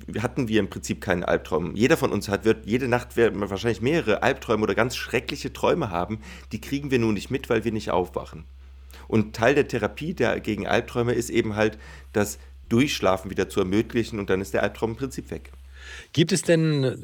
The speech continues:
Speaker 2: typische Inhalte, die man albträumt?
Speaker 1: Ja, äh, es gibt typische Albtrauminhalte, ähm, Fallen, äh, Verfolgung, ähm, Mord, entweder dass man selber zum Täter wird oder dass man kurz,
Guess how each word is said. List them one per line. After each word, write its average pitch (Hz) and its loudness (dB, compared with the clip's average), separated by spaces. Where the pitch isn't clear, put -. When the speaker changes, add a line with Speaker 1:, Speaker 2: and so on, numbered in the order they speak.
Speaker 2:
typische - 4
Inhalte, 147 4
die 87 -6
man 82 -2
albträumt? 78 -6
Speaker 1:
Ja, 123 8
äh, 131 6
es 117 4
gibt - -4
typische 139 0
Albtrauminhalte, 147 0
ähm, 107 0
Fallen, 143 2
äh, 113 6
Verfolgung, 131 4
ähm, 104 4
Mord, 120 6
entweder 120 4
dass 104 4
man 95 0
selber 139 4
zum 135 -8
Täter 127 2
wird 120 4
oder 95 0
dass 95 0
man 95 -2
kurz, - -2